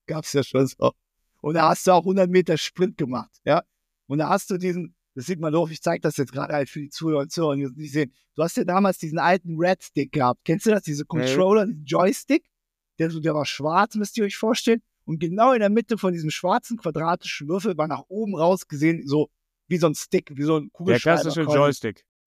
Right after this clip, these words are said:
Speaker 1: Der klassische Joystick. Und da waren zwei rote Tasten drauf. Und bei C vierundsechzig, wenn du Track and Field gespielt hast,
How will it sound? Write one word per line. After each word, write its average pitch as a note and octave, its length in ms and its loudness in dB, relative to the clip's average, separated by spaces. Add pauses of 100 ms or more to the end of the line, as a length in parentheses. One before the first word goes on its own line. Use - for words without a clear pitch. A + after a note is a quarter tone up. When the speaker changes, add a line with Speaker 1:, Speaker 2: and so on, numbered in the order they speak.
Speaker 1:
Der D#3 100 2
klassische G3+ 420 4
Joystick. G#3 440 2 (160)
Und D3+ 100 0
da F3 60 4
waren F#3+ 140 4
zwei G3+ 300 4
rote F3+ 340 0
Tasten - 420 -2
drauf. A#2+ 400 -4
Und D3+ 140 -4
bei D#3 140 4
C D4+ 280 2
vierundsechzig, F#3+ 920 2
wenn C#3+ 120 -2
du C#3 60 -4
Track - 280 2
and D3+ 100 0
Field A3 220 -2
gespielt D3 400 -4
hast, A#3+ 260 -2